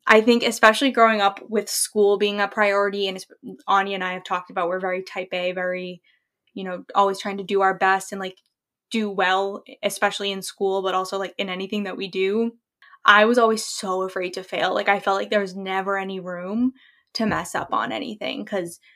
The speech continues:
now all of a sudden you're failing this test and your grade is lower and your college applications don't look as good. And you know what I mean? Like, there's just that, like, domino effect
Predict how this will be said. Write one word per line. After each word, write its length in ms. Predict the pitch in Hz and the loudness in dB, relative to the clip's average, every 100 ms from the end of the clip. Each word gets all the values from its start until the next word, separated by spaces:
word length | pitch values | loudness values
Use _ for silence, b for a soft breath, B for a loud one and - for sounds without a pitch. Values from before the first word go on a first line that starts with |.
| b b _ | b b _
now 160 | 208 202 | 2 2
all 60 | |
of 40 | 202 | 2
a 40 | |
sudden 220 | 202 208 202 | 0 -4 -4
you're 120 | 196 | -4
failing 320 | 202 202 202 | -2 -2 -4
this 160 | 196 - | -8 -4
test 340 | 226 214 214 | 2 2 2
and 120 | 208 | -4
your 120 | 190 | -4
grade 300 | 190 208 208 208 | -2 2 2 2
is 140 | 202 | 0
lower 320 | 208 208 214 | 2 2 2
and 140 | 208 190 | -2 -4
your 80 | 180 | -8
college 420 | - 226 226 220 | -2 0 0 2
applications 800 | 214 220 214 208 202 208 208 208 | 0 0 -4 -6 -6 -6 -8 -6
don't 280 | 208 202 196 | -4 -4 -4
look 200 | 208 208 | -6 -6
as 140 | 202 | -8
good. 260 | - 208 202 | -2 -2 -2
And 180 | 190 185 - | -4 -10 -2
you 140 | 240 | 4
know 80 | 262 | 6
what 80 | 262 | 6
I 60 | 202 | 2
mean? 240 | 196 202 | -2 -4
Like, 180 | 202 185 | -4 -2
there's 200 | 202 208 | -4 -4
just 240 | 202 - - | -6 -10 0
that, 160 | 208 190 | 0 0
like, 180 | 185 170 | -4 -2
domino 460 | 175 175 202 214 | 0 0 0 0
effect 480 | 226 240 240 247 _ | 0 -2 -6 -6 _